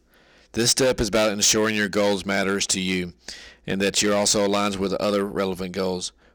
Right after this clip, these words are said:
We all need to support and assist in achieving our goals, but it's important to retain control over them. So make sure your plans to drive everyone forward, but you are still responsible for achieving your own goals.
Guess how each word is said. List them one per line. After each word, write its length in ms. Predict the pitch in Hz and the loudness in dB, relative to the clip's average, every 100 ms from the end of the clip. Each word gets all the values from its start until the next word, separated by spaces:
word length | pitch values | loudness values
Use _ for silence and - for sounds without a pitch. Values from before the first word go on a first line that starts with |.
| _ | _
We 160 | 101 | 0
all 220 | 95 113 | 2 2
need 140 | 120 113 | 2 0
to 60 | |
support 540 | - 107 - 107 110 110 | 0 0 0 0 0 -2
and 100 | 101 | -6
assist 400 | 101 - 104 95 | -2 0 0 -2
in 60 | 95 | -2
achieving 400 | - 104 98 98 | -2 -2 -2 -2
our 80 | 95 | -2
goals, 460 | 107 113 101 92 - - | 0 2 2 -2 -10 -8
but 80 | - | -2
it's 140 | 98 | 0
important 440 | 104 98 107 107 101 | -2 -2 0 0 0
to 60 | 104 | -4
retain 460 | 101 - 107 104 | -2 -2 0 0
control 420 | 98 - 110 101 | -2 -2 0 0
over 180 | 95 92 | 0 -2
them. 260 | 92 90 87 - - - - | -6 -8 -12 -16 -18 -20 -8
So 160 | - | -4
make 200 | 107 139 | 0 0
sure 440 | 143 139 139 131 127 - | 2 2 2 0 -4 -6
your 180 | 107 101 | -2 -2
plans 460 | - 113 110 107 | 0 0 0 0
to 120 | - 95 | -4 0
drive 320 | 104 101 101 | 2 2 0
everyone 400 | 107 110 110 110 | 0 -2 -2 -4
forward, 420 | - 101 98 92 - - - _ _ | 0 0 2 -2 -10 -20 -20 _ _
but 220 | 95 90 | -4 -2
you 240 | 98 104 104 | -2 0 2
are 220 | 101 95 | 2 0
still 260 | - 117 | 0 2
responsible 560 | 113 107 110 104 - 101 | 2 2 0 -2 -2 -4
for 140 | 92 | -4
achieving 480 | 95 - 107 98 101 | -4 -2 -2 -2 -4
your 180 | 95 98 | -4 -4
own 220 | 95 98 | -2 -4
goals. 420 | 95 90 90 - | -6 -8 -6 -8